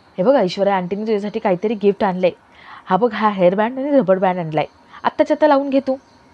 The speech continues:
ओवी नको बोलत असते. सारंग म्हणतो,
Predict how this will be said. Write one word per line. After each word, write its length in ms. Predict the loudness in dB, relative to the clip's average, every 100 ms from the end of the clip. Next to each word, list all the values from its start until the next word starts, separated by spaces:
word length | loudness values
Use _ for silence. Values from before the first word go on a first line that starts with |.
| _ _ _ -20 -20 -2
ओवी 220 | 2 4
नको 240 | 2 2 -2
बोलत 300 | 0 0 -2
असते. 180 | -4 -8 -10 _ _ _ -20 -20 _ _ _ _ _ -2
सारंग 260 | 0 0
म्हणतो, 360 | -4 -6 -6